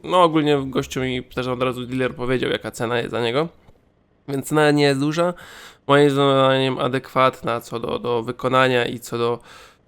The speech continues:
yy, pracy, jaką wykonuje. Na jaką wykonuje pracę, to ją wam zaraz pokażę. Wsiadamy w Johniaka i podnosimy sobie, na pierwsze podniesiemy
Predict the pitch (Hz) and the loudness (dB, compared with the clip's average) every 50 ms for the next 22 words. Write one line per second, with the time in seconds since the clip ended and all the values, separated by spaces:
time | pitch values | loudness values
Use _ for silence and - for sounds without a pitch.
0 | _ _ _ _ _ _ - - 120 120 120 120 120 120 120 120 120 120 120 120 | _ _ _ _ _ _ -6 -2 0 0 2 2 2 2 0 0 0 0 -2 -2
1 | 117 117 - - 127 127 - - - 127 120 - 120 123 - 117 - 131 131 147 | 0 4 6 6 6 4 2 -4 -8 -6 -6 -4 -6 -6 -6 -6 -4 -2 0 0
2 | 180 208 220 214 208 190 - _ _ _ _ _ _ _ _ _ _ _ _ _ | 0 0 0 -2 -6 -8 -14 _ _ _ _ _ _ _ _ _ _ _ _ _
3 | _ - - 160 139 135 139 147 151 - 156 147 143 143 - 151 147 147 147 143 | _ -12 -6 -2 0 2 2 2 2 2 0 0 -2 -2 -2 -2 0 0 0 0
4 | 139 - 143 143 139 - - 127 127 123 123 123 123 120 117 127 123 123 123 - | 0 -2 -4 -6 -6 -6 -6 -4 -2 -2 -2 -2 -4 -2 -2 -2 -2 -2 -4 -6
5 | - 113 - 131 139 143 147 143 143 143 143 - - - - 123 120 120 123 127 | -10 -6 -2 -2 -2 0 0 -2 -2 -4 -6 -12 -16 -12 -8 -4 -2 0 0 0
6 | 123 123 117 139 - 131 127 131 135 135 - 147 147 147 151 147 _ _ _ _ | -2 -2 -4 -6 -6 -2 -2 0 -2 -2 0 0 0 0 0 -4 _ _ _ _
7 | _ _ _ _ _ _ _ _ _ _ _ _ _ _ _ _ _ _ _ _ | _ _ _ _ _ _ _ _ _ _ _ _ _ _ _ _ _ _ _ _
8 | _ _ _ _ _ _ _ _ _ _ - - 110 120 120 120 117 - - _ | _ _ _ _ _ _ _ _ _ _ -10 -8 -4 -4 -4 -4 -4 -8 -10 _
9 | _ - 135 127 120 - 123 123 - - 123 123 117 117 - - - 117 117 117 | _ -8 -8 -4 -2 -2 -4 -4 -4 -4 -4 -4 -4 -4 -6 -8 -8 -6 -4 -4
10 | 117 123 131 - - - - - 123 - 135 127 - - 127 - - 120 113 120 | -6 -8 -10 -16 -16 -10 -6 -6 -4 -4 -4 -4 -4 -6 -8 -6 -6 -6 -6 -6
11 | 120 - - 123 120 117 120 | -8 -8 -8 -6 -6 -6 -8